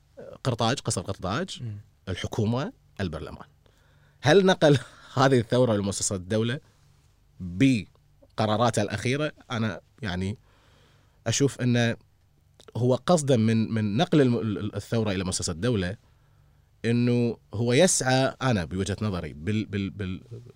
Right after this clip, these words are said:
Speaker 1: في قراراته الأخيرة إلى توسيع صلاحياته. والآن السلطات بيده الآن.
Speaker 2: راح نوصل لها
Speaker 1: السلطات
Speaker 2: بالضبط.
Speaker 1: الثلاث بيده.
Speaker 2: بيده الحين سلطات
Speaker 1: بالضبط،
Speaker 2: الثلاث. زين،
Speaker 1: بيده.
Speaker 2: راح نوصل حق لما قام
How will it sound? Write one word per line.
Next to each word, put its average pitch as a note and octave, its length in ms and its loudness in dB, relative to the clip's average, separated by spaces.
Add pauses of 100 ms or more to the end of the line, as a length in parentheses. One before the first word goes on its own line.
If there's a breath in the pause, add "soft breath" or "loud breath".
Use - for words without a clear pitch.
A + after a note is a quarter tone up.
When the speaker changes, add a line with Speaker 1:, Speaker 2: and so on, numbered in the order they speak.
(140)
Speaker 1:
في A2 100 -6
قراراته A#2+ 400 0
الأخيرة C3+ 440 -4
إلى C3 180 0
توسيع F#2 280 -2
صلاحياته. - 500 -14 (680)
والآن C3+ 340 6
السلطات C3+ 440 0
بيده A#2 220 0
الآن. D#2 120 -10 (340 loud breath)
Speaker 2:
راح A2+ 140 -6
نوصل A#2 220 0
لها A2 80 0
Speaker 1:
السلطات A#2+ 220 0
Speaker 2:
بالضبط. C#3 160 2
Speaker 1:
الثلاث C3 320 -2
بيده. B2 200 0
Speaker 2:
بيده C#3 160 6
الحين A2+ 160 2
سلطات G2 240 -2
Speaker 1:
بالضبط، F#2 180 -4
Speaker 2:
الثلاث. - 200 -4
زين، F#2 80 2
Speaker 1:
بيده. - 200 -4
Speaker 2:
راح B2+ 120 0
نوصل D#3 260 2
حق C#3 360 -6
لما A#2 240 2
قام B2+ 400 2